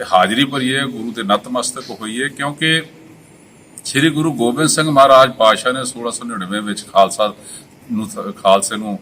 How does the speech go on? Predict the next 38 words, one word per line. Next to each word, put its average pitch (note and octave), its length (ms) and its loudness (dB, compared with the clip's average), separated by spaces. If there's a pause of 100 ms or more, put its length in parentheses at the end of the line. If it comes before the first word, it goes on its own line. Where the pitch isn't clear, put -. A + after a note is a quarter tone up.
(160)
ਸਾਜਨਾ A#2 380 4
ਰੂਪ G#2 260 -4
ਦੇ G#2 80 -8
ਵਿੱਚ G2+ 220 -6
ਬਣਾ-, F2+ 440 -6 (160)
ਬਣਾਇਆ F2 380 -2 (440)
ਤੇ D#3+ 100 0
ਖਾਲਸਾ D#3 920 10
ਜਦੋਂ D#3 220 -6
ਸਾਜਿਆ G#2+ 460 6
ਗਿਆ, G2 360 4 (600)
ਉਹ C#3+ 160 -4 (100)
ਕੌਮ C#3 320 8
ਜੋ D#3+ 100 -2
ਸੁੱਤੀ - 340 -2
ਪਈ E3 180 2
ਸੀ C3+ 140 -4
ਉਹਨੂੰ B2+ 180 -6
ਜਗਾਇਆ F#2+ 480 4 (380)
ਤੇ D#3+ 160 -2
ਇੱਕ E3+ 200 -2
ਰੂਹ F#3 420 4
ਜਿਹੜੀ E3 240 4
ਸੀ C3+ 280 -2
ਉਹ D3+ 200 -14
ਪ੍ਰਵੇਸ਼ B2 520 -2 (120)
ਕੀਤੀ। G#2 340 -8 (420)
ਅਹ, G#2 300 0
ਨਿਮਾਣੇ G2 400 0
ਲੋਕਾਂ G2 300 -6
ਦੇ F#2+ 100 -10
ਵਿੱਚ F#2 320 -12 (340)
ਤੇ B2 80 -6
ਖਾਲਸੇ G2 460 0
ਦਾ G#2+ 120 -6
ਰੂਪ G2 340 -10
ਦੇ F#2 140 -8
ਕੇ F#2 220 -12